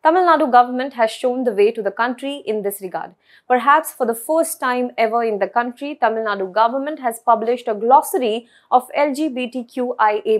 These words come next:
plus terms in Tamil in the government gazette.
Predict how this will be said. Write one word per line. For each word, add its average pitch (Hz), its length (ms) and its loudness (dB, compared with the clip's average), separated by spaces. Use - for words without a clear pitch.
plus 208 200 -2
terms 269 340 -4
in 220 300 -6
Tamil 277 340 2
in 240 140 0
the 254 80 0
government 233 560 2
gazette. 185 400 -2